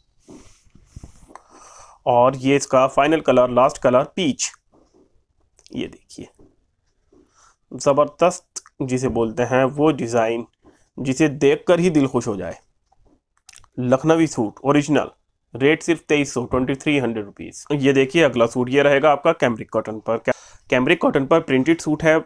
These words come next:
नॉर्मल प्रिंट के साथ थोड़ा आपको फॉइल का टच भी मिलेगा, मिरगान का टच भी मिलेगा, प्लस यहाँ पर मिलेगी आपको एम्ब्रॉयडरी। ये पूरे एम्ब्रॉयडरी के बूटे आपको पूरे टॉप पर और नीचे दामन पर भी मिलेंगे। बैक से भी इसी तरह से प्रिंट आएगा जैसा फ्रंट से प्रिंट है। ये रहेगी इसकी बॉटम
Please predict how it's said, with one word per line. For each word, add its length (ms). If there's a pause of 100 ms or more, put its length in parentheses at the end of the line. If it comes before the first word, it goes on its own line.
(140)
नॉर्मल 380
प्रिंट 200
के 120
साथ 260
थोड़ा 160
आपको 280
फॉइल 320
का 80
टच 200
भी 60
मिलेगा, 360
मिरगान 340
का 60
टच 200
भी 60
मिलेगा, 260
प्लस 280
यहाँ 140
पर 140
मिलेगी 300
आपको 300
एम्ब्रॉयडरी। 440
ये 120
पूरे 280
एम्ब्रॉयडरी 400
के 80
बूटे 280
आपको 280
पूरे 280
टॉप 260
पर 120
और 140
नीचे 220
दामन 280
पर 140
भी 220 (480)
मिलेंगे। 420
बैक 240
से 140
भी 100
इसी 120
तरह 160
से 60
प्रिंट 280
आएगा 220
जैसा 280
फ्रंट 280
से 100
प्रिंट 320
है। 160 (380)
ये 200
रहेगी 360
इसकी 240
बॉटम 440